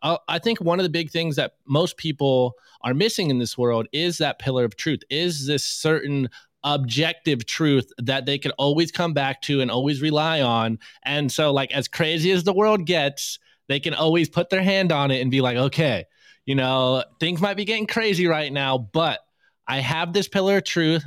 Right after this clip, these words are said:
and I have these certain convictions and I can continue to move forward no matter what." And I think this is kind of one of the things that the world's missing. So what's your thoughts on this idea of Bitcoin as a pillar of truth? Am I getting too cosmic here, or, or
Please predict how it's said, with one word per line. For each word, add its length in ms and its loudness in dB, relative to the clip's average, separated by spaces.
and 100 0
I 80 0
have 320 -2
these 220 -2
certain 320 -2
convictions 720 -2
and 200 -2
I 80 -2
can 180 -4
continue 520 -2
to 80 2
move 220 2
forward 320 2
no 120 2
matter 260 2
what." 340 0
And 440 0
I 140 -2
think 320 -2
this 200 0
is 80 -4
kind 260 0
of 140 2
one 160 2
of 60 0
the 80 2
things 220 -2
that 120 0
the 80 0
world's 280 4
missing. 400 -2
So 420 2
what's 160 0
your 120 2
thoughts 260 0
on 80 4
this 180 0
idea 300 2
of 80 0
Bitcoin 420 0
as 120 2
a 40 -2
pillar 260 2
of 60 0
truth? 280 0
Am 80 0
I 100 0
getting 240 -4
too 220 0
cosmic 480 -2
here, 360 2
or, 220 2
or 240 2